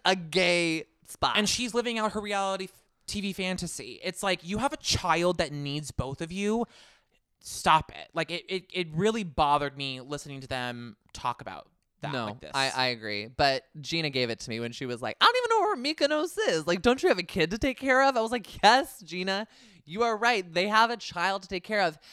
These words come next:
Speaker 1: And I think it would be different, I, I agreeing with what you said, if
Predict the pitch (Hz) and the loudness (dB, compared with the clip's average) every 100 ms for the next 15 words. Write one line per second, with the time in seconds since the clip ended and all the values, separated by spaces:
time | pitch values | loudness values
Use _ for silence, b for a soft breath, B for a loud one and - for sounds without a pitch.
0 | B B 226 262 262 254 269 226 196 170 | B B -2 -2 -4 -6 -6 -2 0 0
1 | 185 165 _ 127 123 120 123 - - 151 | 0 -6 _ -4 -4 -4 -6 -6 -12 -4
2 | 151 147 135 139 123 123 175 143 - 151 | -2 -2 -2 -2 -2 -2 2 2 4 4
3 | 139 - | 2 2